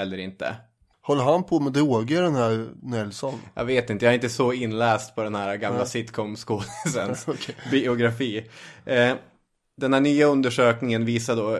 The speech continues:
Speaker 1: också, eh, genom att man undersöker ben och tänder, att Grauballemannen hade varit undernärd i sin uppväxt. Och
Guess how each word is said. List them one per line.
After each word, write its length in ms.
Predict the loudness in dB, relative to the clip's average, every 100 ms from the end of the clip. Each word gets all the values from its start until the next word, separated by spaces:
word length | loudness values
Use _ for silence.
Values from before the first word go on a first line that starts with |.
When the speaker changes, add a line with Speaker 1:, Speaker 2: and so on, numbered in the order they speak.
| -4
Speaker 1:
också, 680 | -6 -6 -10 -2 0 0 -2 -6 _ _ -10
eh, 320 | -8 -6 -8
genom 360 | -6 -6 -6 -6
att 140 | -6
man 80 | -6
undersöker 380 | -6 -8 -8 -6
ben 280 | -4 -2 -4
och 120 | -2
tänder, 420 | 0 0 -2 -2
att 260 | -2 -6 -12
Grauballemannen 800 | -10 -4 -2 -2 -4 -4 -4 -4
hade 160 | -6 -4
varit 340 | -4 -4 -6 -6
undernärd 600 | -6 -6 -4 -2 -2 -2
i 100 | -8
sin 160 | -4
uppväxt. 640 | -4 0 -2 -2 -8 -16 -20 -20 -20 -20 -20 _ -4
Och 300 | -2 -2 -6